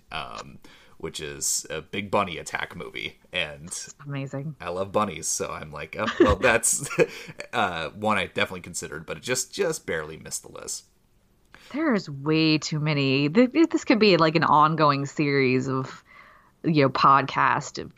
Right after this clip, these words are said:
Speaker 2: animal attack movies. Like, there's an insane amount to choose from.
Speaker 1: Yeah, it really could be its own show.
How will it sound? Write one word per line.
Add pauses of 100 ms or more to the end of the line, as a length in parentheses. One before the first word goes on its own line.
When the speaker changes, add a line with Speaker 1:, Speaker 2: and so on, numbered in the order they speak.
Speaker 2:
animal
attack
movies.
Like,
there's
an
insane
amount
to
choose
from.
Speaker 1:
Yeah,
it
really
could
be
its
own
show.